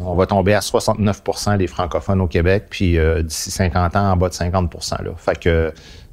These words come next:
quand les francophones seront minoritaires dans un demi-siècle à peine, là, peut-être un petit peu plus, mais mettons, euh, soixante-dix ans, on s'en fout.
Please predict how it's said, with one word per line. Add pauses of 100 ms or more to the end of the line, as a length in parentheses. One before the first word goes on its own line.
(460)
quand
les
francophones
seront
minoritaires (260)
dans
un
demi-siècle
à
peine,
là,
peut-être
un
petit
peu
plus,
mais
mettons,
euh,
soixante-dix
ans,
on
s'en
fout.